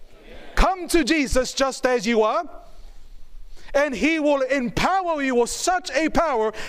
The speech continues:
that you will no longer stay as you are. Worship is direct. Thirdly, the Bible goes on to say, "Thou shalt not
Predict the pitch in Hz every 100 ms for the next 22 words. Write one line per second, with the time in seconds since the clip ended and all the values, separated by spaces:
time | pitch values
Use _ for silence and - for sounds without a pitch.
0 | - 285 285 254 311 285 285 294 294 277
1 | 285 - - 370 294 233 190 226 208 165
2 | 123 - - - - - - - - -
3 | - - - _ 143 220 240 240 220 233
4 | 165 214 247 226 - - - - - -
5 | _ _ _ _ _ _ - _ _ -
6 | - - - - - 359 247 247 220 208
7 | 233 226 185 220 185 220 208 - - 190
8 | 247 302 - - - - - - - -
9 | - - - - - - - - - -
10 | - 120 131 285 330 320 285 262 233 233
11 | 190 -